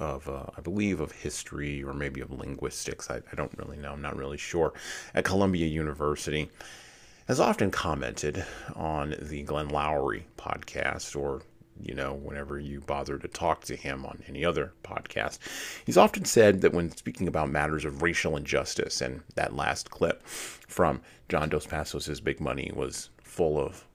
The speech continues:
racial undertones, he has often commented when speaking about racial injustice in America that,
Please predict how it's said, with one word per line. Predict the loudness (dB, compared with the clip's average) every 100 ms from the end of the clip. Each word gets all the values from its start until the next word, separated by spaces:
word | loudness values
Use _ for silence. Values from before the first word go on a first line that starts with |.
| -4
racial | -2 0 -2 -2 -4 -4
undertones, | -2 0 -2 -2 -4 -2 -6 -12 -16 -18 -18 -20 -14 -8 -6 -4
he | 0 2
has | 4 2
often | 2 0
commented | 2 2 4 2 -2
when | -4
speaking | -2 -4 -4
about | -4 0
racial | 4 4 2 -2
injustice | 0 0 0 -2 -2 -4 -12 _ -20 -20 0
in | 2 4
America | 6 8 8 6 0 -4 -6 -16 -16 -18 -12
that, | -4 2 4 4 0